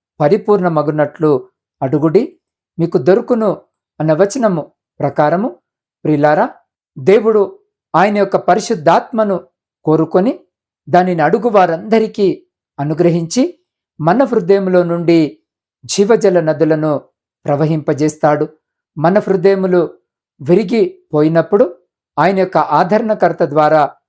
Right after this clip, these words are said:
మనలను ఆదరించి ఆశీర్వదిస్తాడు. దేవాది దేవుని ద్వారా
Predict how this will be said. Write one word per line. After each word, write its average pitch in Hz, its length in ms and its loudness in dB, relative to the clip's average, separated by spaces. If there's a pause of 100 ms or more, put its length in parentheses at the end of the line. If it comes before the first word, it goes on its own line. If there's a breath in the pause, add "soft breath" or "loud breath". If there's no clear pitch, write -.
(360)
మనలను 156 500 0 (220)
ఆదరించి 160 760 -2 (380)
ఆశీర్వదిస్తాడు. 143 960 -2 (560)
దేవాది 170 460 2
దేవుని 175 480 0
ద్వారా 160 440 2